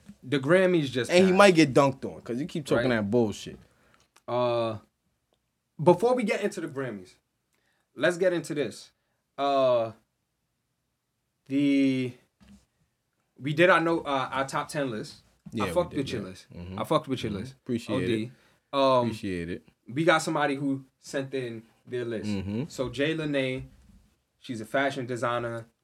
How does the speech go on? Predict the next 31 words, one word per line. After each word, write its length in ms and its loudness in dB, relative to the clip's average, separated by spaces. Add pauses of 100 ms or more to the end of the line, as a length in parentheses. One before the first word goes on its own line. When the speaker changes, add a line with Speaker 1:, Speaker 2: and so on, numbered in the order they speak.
(120)
Speaker 2:
doing 260 -2
her 120 -4
thing. 460 -8 (260)
Y'all 120 -2
go 120 -4
check 220 -4
her 80 -6
Speaker 1:
Mm-hmm. 80 -8
Speaker 2:
clothes 280 -2
out 160 0
Speaker 1:
We 60 0
Speaker 2:
immediately. 360 2
Speaker 1:
appreciate 240 2
Speaker 2:
Y'all 120 2
Speaker 1:
you. 60 0
Speaker 2:
see 360 -2
it. 140 -6 (240)
Y'all 180 0
gonna 200 -4
love 140 -2
Speaker 1:
We 80 -6
Speaker 2:
it. 60 -8
Speaker 1:
appreciate 480 -2
Speaker 2:
Y'all 100 2
Speaker 1:
you, 60 2
Speaker 2:
gonna 180 0
Speaker 1:
Jay. 60 0
Speaker 2:
love 160 4
it. 160 -4 (180)
Speaker 1:
Mm-hmm. 120 -12
Speaker 2:
So 400 -2